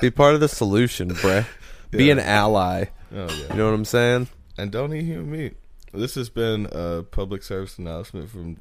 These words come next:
Speaker 2: a drink and a
Speaker 1: Yeah,
Speaker 2: drink.
Speaker 1: don't eat people. Don't eat, don't eat people. Don't eat other people.
Speaker 2: Yeah,
Speaker 1: Just
Speaker 2: try
Speaker 1: don't
Speaker 2: it.
Speaker 1: do that.
Speaker 2: Yeah, go, go vegan if you're gonna do it.
Speaker 1: Yeah.
Speaker 2: Um, <laughs> much love.
Speaker 1: All right.
Speaker 2: Bye, bye.
Speaker 1: Bye,
Speaker 2: Happy Saint
Speaker 1: bye, bye.
Speaker 2: Patty's.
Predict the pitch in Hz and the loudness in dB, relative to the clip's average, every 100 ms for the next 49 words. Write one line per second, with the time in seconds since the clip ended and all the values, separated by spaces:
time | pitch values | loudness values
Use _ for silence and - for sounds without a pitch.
0 | - 82 90 92 92 90 175 127 104 147 | -14 -12 -12 -12 -8 2 6 6 6 4
1 | 214 370 330 - 180 185 135 104 110 143 | 4 4 4 2 -2 0 2 2 4 2
2 | 160 165 156 - 123 127 110 117 104 - | 2 2 0 0 2 2 0 -4 -4 -6
3 | - - - 117 113 101 95 82 - - | -10 -8 -2 0 2 2 0 -4 -8 -10
4 | - - 117 95 - 120 104 101 82 64 | -14 -10 -6 -4 -2 0 0 -2 -4 -6
5 | - 90 76 82 85 95 - - 101 95 | -8 -8 -8 -6 -8 -8 -10 -10 -8 -6
6 | 92 80 76 80 87 87 67 58 60 - | -8 -8 -10 -10 -10 -12 -12 -14 -16 -16
7 | - 127 101 110 - - - - 82 78 | -6 -2 0 -2 -6 -18 -14 -10 -8 -8
8 | 82 110 - - - - - - - - | -10 -10 -8 -6 -6 -8 -8 -12 -12 -14
9 | - - - - - - - - - 110 | -16 -16 -20 -18 -16 -16 -18 -18 -6 -4
10 | 113 117 110 107 104 104 - - 110 107 | -2 0 2 2 0 -2 -8 0 4 4
11 | 98 - - - - - 92 87 85 87 | 4 0 -12 -16 -14 -6 -4 -4 -4 -4
12 | 85 85 71 64 60 60 73 85 - - | -6 -8 -10 -10 -12 -12 -14 -12 -12 -14
13 | - - - - - - - - - - | -16 -18 -18 -18 -18 -20 -12 -8 -8 -4
14 | 143 160 165 165 175 180 185 170 175 170 | 0 2 4 4 4 4 6 6 6 4
15 | 160 139 - - - | 2 -2 -8 -12 -12